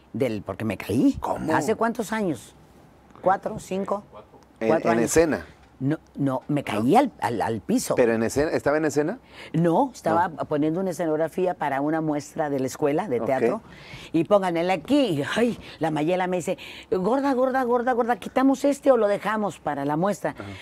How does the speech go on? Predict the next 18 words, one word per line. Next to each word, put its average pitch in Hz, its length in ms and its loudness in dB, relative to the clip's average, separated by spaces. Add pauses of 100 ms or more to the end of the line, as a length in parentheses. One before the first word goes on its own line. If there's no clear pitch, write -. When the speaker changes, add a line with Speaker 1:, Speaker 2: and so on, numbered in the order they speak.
(160)
Speaker 1:
"No, 247 240 6
no, 277 360 4
quítalo, 240 420 2
quítalo, 240 380 4
quítalo, 233 340 4
quítalo." 226 300 2
Y 214 60 4
ándale, 226 400 2
babosa, 196 400 0
llegué 190 260 2
a 196 60 2
las 196 180 0
escaleras 175 540 2
y 185 80 2
vas 180 200 4
para 220 240 4
abajo. 165 360 0
Vámonos. 226 760 2